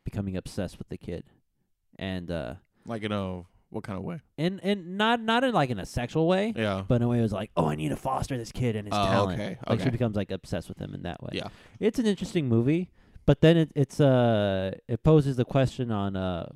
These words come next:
Speaker 1: 'cause poetry is so subjective.
Speaker 2: Yeah.
Speaker 1: Like, it's like you can write five l-, five words and that's a poem, you
Speaker 2: Mm-hmm.
Speaker 1: know?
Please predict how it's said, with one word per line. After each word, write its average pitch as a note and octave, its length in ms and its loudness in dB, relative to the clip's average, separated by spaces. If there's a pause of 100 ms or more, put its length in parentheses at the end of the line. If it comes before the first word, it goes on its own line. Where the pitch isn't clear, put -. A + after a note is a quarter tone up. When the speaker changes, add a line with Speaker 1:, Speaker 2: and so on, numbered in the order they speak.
(640)
Speaker 1:
'cause D3 140 2
poetry D#3+ 520 4
is A2 100 0
so G#2+ 680 4 (680)
subjective. G2 680 -6 (440)
Speaker 2:
Yeah. G#2+ 280 -6 (100)
Speaker 1:
Like, G#2+ 180 -4
it's - 140 -14
like A2 180 -6
you D#3 80 0
can A#2+ 360 -6
write G#2 440 0 (320)
five A2 300 0
l-, G2+ 140 -2 (140)
five A#2+ 220 2
words F#2+ 440 0
and F#2+ 120 -8
that's F#2 160 -10
a F2+ 40 -10
poem, - 380 -10 (280)
you B2 80 -16
Speaker 2:
Mm-hmm. G2 100 -8
Speaker 1:
know? F#2 220 -4